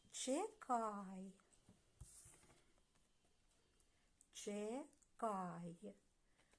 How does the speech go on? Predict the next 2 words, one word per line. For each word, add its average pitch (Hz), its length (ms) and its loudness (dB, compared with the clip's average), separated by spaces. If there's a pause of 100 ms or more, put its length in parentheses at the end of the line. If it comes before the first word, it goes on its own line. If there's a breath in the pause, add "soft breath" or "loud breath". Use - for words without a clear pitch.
(320 soft breath)
Чекай!" 247 640 -2 (3750 loud breath)
І 262 320 8